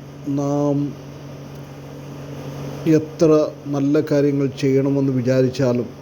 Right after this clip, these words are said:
നമ്മുടെ ഹൃദയത്തിൽ തിന്മയാണ് വരുന്നത്. അപ്പോസ്തലനായ പൗലോസ് ഇത്രമാത്രം ദൈവത്തിനു വേണ്ടി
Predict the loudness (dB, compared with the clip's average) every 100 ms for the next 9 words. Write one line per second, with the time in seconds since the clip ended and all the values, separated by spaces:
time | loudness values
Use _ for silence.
0 | -18 -18 -16 -16 -16 -16 -10 -2 2 4
1 | 4 4 6 6 4 0 -2 -2 -2 0
2 | 2 2 2 0 -4 -6 -2 0 0 -4
3 | -6 -10 -16 -16 -12 -4 -2 2 2 4
4 | 4 4 6 4 4 2 0 -2 -10 -16
5 | -12 -8 2 4 6 6 6 4 2 2
6 | 2 2 -2 -2 0 0 0 -2 0 2
7 | 2